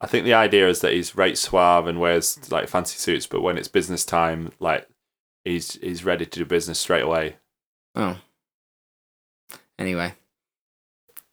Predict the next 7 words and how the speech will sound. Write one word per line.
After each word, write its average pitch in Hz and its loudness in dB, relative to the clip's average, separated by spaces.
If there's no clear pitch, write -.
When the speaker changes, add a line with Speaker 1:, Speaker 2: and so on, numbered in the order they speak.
Speaker 2:
<laughs> - -
I - -2
still 127 2
don't 107 0
quite 104 2
understand 92 -6
it. - -10